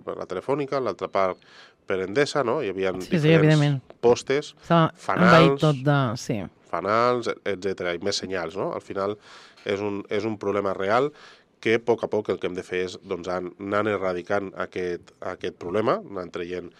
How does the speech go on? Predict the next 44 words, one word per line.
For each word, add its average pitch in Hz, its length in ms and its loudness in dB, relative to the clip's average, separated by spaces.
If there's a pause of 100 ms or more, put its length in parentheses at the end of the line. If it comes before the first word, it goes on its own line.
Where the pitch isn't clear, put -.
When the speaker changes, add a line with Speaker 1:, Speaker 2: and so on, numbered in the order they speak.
(280)
Speaker 1:
doncs, 90 320 -6
en 90 80 -4
la 90 80 -4
mesura 95 260 -4
del 92 80 -4
possible 98 320 -8
tot 98 140 -6
el 95 80 -6
que 98 80 -8
es - 60 -20
pugui, 110 260 -4 (180)
i, 110 140 -2
de 95 80 -2
fet, 98 180 -6
tot 104 160 0
allò 104 240 0
que 92 160 -4
es - 80 -14
va 101 280 -2 (460)
reformant 101 640 -2 (100)
o 107 80 -2
reurbanitzant 98 680 -2 (180)
ja 101 80 0
es - 80 -6
fa 98 160 -4
en 98 80 -4
el 95 80 -6
nou 92 140 -6
sistema, 95 420 -8
que 95 80 -4
és - 80 -18
tot 95 160 -10
soterrat. - 460 -10 (180)
Speaker 2:
Mhm. 131 300 0
Speaker 1:
D'acord? - 240 -8 (500)
Llavors, 107 320 4
el, 101 140 4 (100)
el, 104 200 2 (1080)
el, 101 140 0 (800)
dins 135 240 0
d'aquesta, 113 460 0 (420)
d'aquesta 101 480 -6
tònica 120 400 -2
i, 90 80 -6